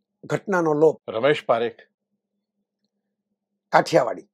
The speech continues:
Speaker 2: વિનેશ અંતાણી.
Speaker 1: પ્રિયજન.
Speaker 2: અને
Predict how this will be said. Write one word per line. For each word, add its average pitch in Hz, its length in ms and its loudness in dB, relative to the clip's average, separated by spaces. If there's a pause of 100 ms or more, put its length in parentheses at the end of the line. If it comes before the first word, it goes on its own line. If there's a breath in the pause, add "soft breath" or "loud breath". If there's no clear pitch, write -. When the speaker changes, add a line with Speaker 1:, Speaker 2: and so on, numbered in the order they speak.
(1200)
Speaker 2:
વિનેશ 143 380 0
અંતાણી. 127 400 0 (1040)
Speaker 1:
પ્રિયજન. 151 360 -2 (1200)
Speaker 2:
અને 104 340 -12